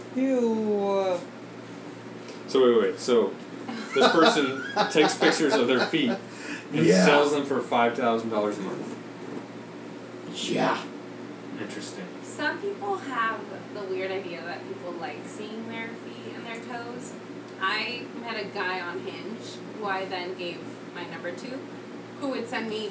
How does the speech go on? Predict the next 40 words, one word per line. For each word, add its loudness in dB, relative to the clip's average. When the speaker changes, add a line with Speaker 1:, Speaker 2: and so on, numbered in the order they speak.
Speaker 4:
pictures -6
of -4
him, -2
like, -4
laying -2
down. -4
Speaker 1:
Oh, 8
Speaker 4:
But 8
it 4
was 6
Speaker 1:
no. 6
Speaker 4:
just, 0
like, -6
so 0
weird -2
because -6
it -2
was, -6
like, -2
all 2
I -2
could -4
see -2
was -4
his -8
feet -2
and -6
his -8
toes. 0
Speaker 1:
I'm 8
really, 8
Speaker 4:
It -2
was -4
Speaker 1:
specifically, 2
I 6
am 8
Speaker 4:
disgusting. -2
Speaker 1:
not 2
into -6
feet. -4